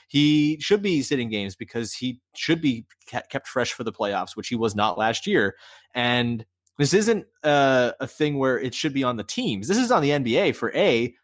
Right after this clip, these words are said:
scheduling idiotic back-to-back national team games for the Clippers, which is, like, again, you're asking for trouble, and B, having too many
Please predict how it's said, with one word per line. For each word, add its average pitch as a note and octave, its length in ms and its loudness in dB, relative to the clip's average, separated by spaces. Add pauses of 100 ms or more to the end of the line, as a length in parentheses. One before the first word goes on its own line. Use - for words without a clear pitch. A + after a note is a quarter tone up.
(220)
scheduling D3+ 560 0
idiotic C#3 520 2
back-to-back B2+ 600 -2
national A#2+ 320 -4
team A2 180 -10
games A2 220 -6
for A2 100 -10
the G2+ 60 -8
Clippers, C3 400 -10
which G#2+ 160 -8
is, - 80 -14 (300)
like, A#2+ 140 -4
again, A#2+ 480 -2
you're C3+ 160 0
asking C3+ 420 -2
for A2 140 -2
trouble, A#2+ 480 -4 (360)
and C#3+ 540 0 (140)
B, C4 320 0
having A#3 280 0
too C#4+ 120 0
many D4 240 -4